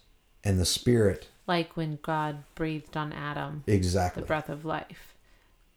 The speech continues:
Speaker 2: In Acts two, the wind swept through.
Speaker 1: Right.
Speaker 2: I think I, I'd have to quote the whole chapter in my head. I can't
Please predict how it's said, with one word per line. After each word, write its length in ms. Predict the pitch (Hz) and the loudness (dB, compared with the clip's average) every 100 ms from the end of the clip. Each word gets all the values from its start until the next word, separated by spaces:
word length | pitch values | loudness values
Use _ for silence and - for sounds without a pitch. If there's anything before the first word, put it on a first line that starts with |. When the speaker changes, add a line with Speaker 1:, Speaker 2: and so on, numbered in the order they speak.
| _ | _
Speaker 2:
In 180 | 175 156 | -8 -6
Acts 440 | 165 156 - - - | -6 -8 -10 -14 -10
two, 500 | - 165 151 151 143 _ _ _ 254 214 170 - - - | -2 0 0 -6 -10 _ _ _ -20 -20 -20 -20 -20 -8
the 80 | 175 | -4
wind 340 | 165 165 156 147 | -2 0 -2 -6
swept 380 | - 147 - | -8 -10 -10
through. 320 | - 151 147 147 - - - _ _ | -6 -6 -6 -10 -14 -20 -20 _ _
Speaker 1:
Right. 300 | 104 92 - - - - _ _ _ _ _ _ | 0 0 -2 -10 -20 -20 _ _ _ _ _ _
Speaker 2:
I 40 | 147 | -14
think 260 | - 160 | -10 -10
I, 80 | 156 151 - - | -10 -16 -20 -20
I'd 140 | 160 156 | -12 -8
have 140 | 160 | -6
to 60 | 160 | -8
quote 280 | - 156 - | -6 -6 -6
the 80 | |
whole 180 | 143 156 | -8 -8
chapter 480 | 151 143 143 156 147 | -10 -10 -10 -8 -8
in 80 | 143 | -8
my 120 | 147 | -10
head. 260 | 151 156 160 | -8 -8 -8
I 60 | |
can't 300 | - 165 156 | -10 -10 -10